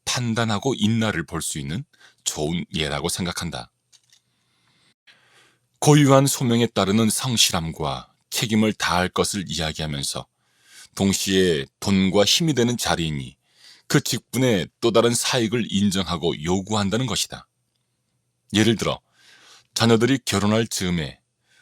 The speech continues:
왜 사자가 들어가는 직분을 교사, 법조인, 의사를 선호할까? 사회에 너무나 헌신적인 일을 하는 분들이니 존중해서?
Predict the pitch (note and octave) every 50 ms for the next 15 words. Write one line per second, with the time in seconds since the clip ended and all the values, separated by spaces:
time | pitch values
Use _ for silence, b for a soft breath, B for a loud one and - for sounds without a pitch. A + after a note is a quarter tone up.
0 | b b C#3+ D#3+ D3 - - - - - D#3 - - - - D3+ C#3+ D#3+ - -
1 | - A#2+ A#2+ A2+ A2+ A#2+ B2 - - - - _ - - F#2 D2+ C2 - _ _
2 | _ _ _ _ _ _ _ _ _ _ - - - E2 C#2 - - G2 C3 E3
3 | _ _ _ _ - - F#3 F#3+ - - - A2+ F#2 D#2+ C#2 B1+ - B B B
4 | B B B - G2+ G#2+ B2 - - C3 C3 D3 D#3+ - - - F3 F3+ F3 D3
5 | G2+ D2 - - - F#2+ - - - _ _ _ _ _ _ _ _ _ _ _
6 | B B B B B B B B - - - B2+ G#2 G2 G2 G2 F#2+ G2+ G2+ F#2
7 | D#2 C#2+ D#2 E2 F2+ F2 F2+ G2 G2+ G#2 G#2 F#2+ - - - D3 C#3+ - - B2+
8 | G#2+ A2 G#2 A#2 A#2 G2+ F#2 G2 G#2 G2+ - G#2 G2+ G#2 F#2+ - F2 F2+ E2 F2
9 | F2 F#2 F#2 D#2 C2+ - _ _ - - - E2+ E2+ D#2+ D2+ - - D2+ C#2 C#2
10 | - - - C#3+